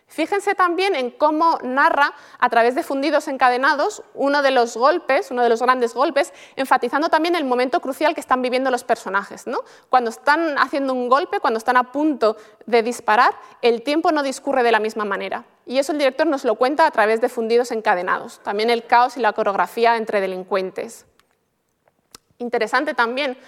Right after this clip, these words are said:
la presencia constante de relojes como símbolo, pues, de poder y de control, también de ascensión social, y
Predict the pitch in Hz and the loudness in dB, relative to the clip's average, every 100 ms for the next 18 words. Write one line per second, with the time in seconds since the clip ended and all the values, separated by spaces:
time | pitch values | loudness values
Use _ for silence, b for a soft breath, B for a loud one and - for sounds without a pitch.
0 | B B 214 214 208 - 247 349 294 214 | B B 0 0 -2 -2 0 0 0 -2
1 | 220 247 277 247 220 214 202 202 247 - | 0 0 0 0 0 0 0 0 0 0
2 | 427 - B B B 240 226 226 262 269 | -4 -6 B B B -2 -2 -2 0 4
3 | 262 262 B B 240 220 196 214 208 196 | 4 2 B B -2 0 0 0 2 2
4 | 254 240 220 208 190 247 320 - - 220 | 4 4 0 -2 -2 2 2 0 0 2
5 | 226 233 233 - 226 240 226 220 196 269 | 2 2 0 -2 -6 -2 -4 -4 -6 0
6 | 269 403 B B B B B B B 294 | 2 0 B B B B B B B 0
7 | 330 - | 0 0